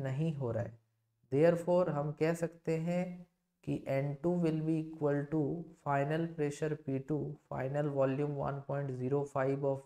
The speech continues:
V R, final temperature one point one T। तो एन वन and एन टू is equal, एन वन और,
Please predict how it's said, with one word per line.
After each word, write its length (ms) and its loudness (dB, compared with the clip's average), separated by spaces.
V 120 2
R, 460 4
final 340 2
temperature 580 0
one 260 -2
point 300 -2
one 240 0
T। 100 0
तो 80 -2
एन 240 2
वन 360 2
and 300 0
एन 280 2
टू 120 2
is 100 2
equal, 360 2
एन 140 -2
वन 200 2
और, 220 -4